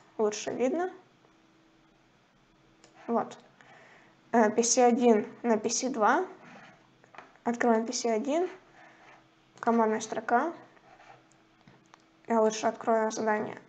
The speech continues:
в пакет-трейсере. Вот он. Чтобы она не сворачивалась. Командная строка. Пишем команду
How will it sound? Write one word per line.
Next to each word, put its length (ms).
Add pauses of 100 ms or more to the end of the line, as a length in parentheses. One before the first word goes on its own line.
(140)
в 60
пакет-трейсере. 760
Вот 240
он. 80 (420)
Чтобы 240
она 120
не 60
сворачивалась. 720 (880)
Командная 340
строка. 420 (580)
Пишем 300
команду 460